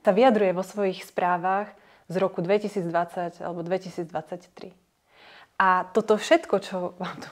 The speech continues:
teraz hovorím, je iba špička ľadovca, ktorú vy ste k antikultu schopní nájsť za jeden večer googlenia.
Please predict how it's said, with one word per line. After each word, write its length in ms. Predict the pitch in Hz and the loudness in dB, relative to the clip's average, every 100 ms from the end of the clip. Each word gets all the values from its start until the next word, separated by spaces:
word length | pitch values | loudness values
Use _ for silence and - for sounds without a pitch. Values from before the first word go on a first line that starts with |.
| - | -10
teraz 240 | 185 185 180 | -2 0 0
hovorím, 480 | 196 240 240 180 180 | -2 2 2 2 -2
je 60 | |
iba 160 | 190 190 | 0 0
špička 640 | 185 - - 240 - 214 | -2 -8 -8 -8 -2 0
ľadovca, 640 | 190 180 190 190 - 160 175 _ _ - - - | 2 0 -2 -6 -10 -16 -16 _ _ -20 -20 -8
ktorú 480 | - 214 208 190 | 4 4 6 2
vy 320 | 185 226 311 - - - _ - | 0 0 -2 -4 -20 -20 _ -12
ste 560 | - 202 190 185 - - - | 0 4 4 2 -2 -12 -10
k 20 | - | 0
antikultu 720 | 233 294 302 - 180 170 160 | 2 4 2 0 -4 -4 -8
schopní 560 | 160 - 262 262 214 | -10 -2 -2 0 0
nájsť 560 | 202 185 175 180 - - | 2 0 -4 -10 -14 -14
za 240 | 156 175 | -2 0
jeden 480 | 180 226 254 214 180 | 2 2 4 2 0
večer 400 | 170 190 - 180 | -2 -4 -6 -6
googlenia. 640 | 156 170 170 170 170 156 | -4 -6 -6 -8 -8 -10